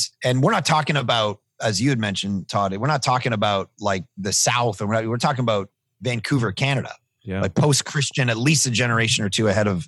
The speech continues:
Speaker 1: America in
Speaker 2: Yeah,
Speaker 1: regard to
Speaker 2: completely.
Speaker 1: secularization. And God continues to pour out his spirit and do some awesome things through, through the preaching of his word and, and, and,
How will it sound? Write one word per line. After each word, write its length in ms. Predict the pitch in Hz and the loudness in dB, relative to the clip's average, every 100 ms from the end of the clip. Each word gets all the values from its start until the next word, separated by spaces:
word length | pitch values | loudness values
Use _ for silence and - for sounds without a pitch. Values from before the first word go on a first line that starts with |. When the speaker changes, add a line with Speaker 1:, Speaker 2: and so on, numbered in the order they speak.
| - | -6
Speaker 1:
America 400 | 110 107 113 101 | -2 2 2 0
in 80 | 104 | 0
Speaker 2:
Yeah, 60 | 98 | 0
Speaker 1:
regard 240 | 104 101 | 2 2
to 80 | 92 | 2
Speaker 2:
completely. 200 | 107 101 | 0 0
Speaker 1:
secularization. 720 | 101 90 90 113 123 92 90 - - - - - | -2 0 2 2 2 0 -4 -8 -16 -18 -16 -4
And 200 | 113 101 | -2 0
God 340 | 127 135 135 | 2 2 0
continues 640 | - 123 - 123 120 110 - | -2 -2 -2 -2 0 0 0
to 200 | 113 101 | 0 0
pour 280 | - 110 110 | 2 2 2
out 60 | 104 | 0
his 140 | 98 | -2
spirit 340 | - 101 101 | -2 -2 0
and 80 | 98 | 0
do 120 | 95 | -2
some 180 | 92 101 | -2 0
awesome 340 | 98 92 98 87 | 0 0 -2 -2
things 300 | 113 95 - | 0 0 -2
through, 300 | 101 98 92 - - - | 0 0 0 -4 -18 -6
through 120 | 107 | -2
the 60 | 95 | 0
preaching 400 | - 104 - 101 | 2 0 0 0
of 60 | |
his 160 | 90 82 | -2 -2
word 400 | 101 101 98 95 | 0 2 2 0
and, 180 | 87 90 | -2 -4
and, 180 | 92 90 107 | -8 -10 -4
and, 260 | 95 87 | -2 -4